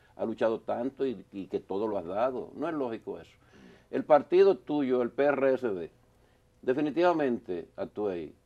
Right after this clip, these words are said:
no ha concitado la atención de la mayoría de los dominicanos como para catapultarte hacia el poder. Tienes que buscar o una confluencia de fuerzas que, que lo haga,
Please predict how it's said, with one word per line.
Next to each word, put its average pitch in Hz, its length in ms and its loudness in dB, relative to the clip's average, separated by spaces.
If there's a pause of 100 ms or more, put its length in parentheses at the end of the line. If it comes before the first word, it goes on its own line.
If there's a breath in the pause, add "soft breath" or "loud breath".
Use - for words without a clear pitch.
(280)
no 151 420 6
ha 151 120 6
concitado 113 720 2
la 107 60 0
atención 101 420 -6
de 101 80 -4
la 95 80 -2
mayoría 95 360 -4
de 98 80 4
los 104 120 0
dominicanos 101 500 -2
como 107 160 -4
para 104 260 -2
catapultarte 101 840 -2
hacia 95 140 -6
el 92 80 -8
poder. 90 420 -14 (600)
Tienes 107 220 -4
que 117 100 -4
buscar 117 380 2
o 127 60 6
una 117 220 2
confluencia 127 520 2
de 127 100 6
fuerzas 131 440 2
que, 123 240 -2
que 135 140 -4
lo 139 180 6
haga, 120 320 4